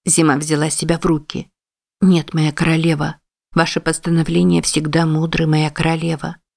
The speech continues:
«Это еще не все». Голос королевы стал тверже, когда она вновь обратилась к Ясину. «Ты не сумел убить или схватить Линьцзолу, и это не останется безнаказанным,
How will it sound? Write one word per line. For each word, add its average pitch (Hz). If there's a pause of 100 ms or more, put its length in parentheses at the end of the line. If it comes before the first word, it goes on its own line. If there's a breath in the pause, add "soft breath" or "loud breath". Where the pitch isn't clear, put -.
(180)
«Это 147
еще 147
не 156
все». 160 (540)
Голос 160
королевы 151
стал 156
тверже, 156 (260 loud breath)
когда 160
она 156
вновь 156
обратилась 156
к -
Ясину. 147 (420)
«Ты 160
не 156
сумел 151
убить 147
или 156
схватить 151
Линьцзолу, 170 (280 loud breath)
и 185
это 151
не 156
останется 170
безнаказанным, 147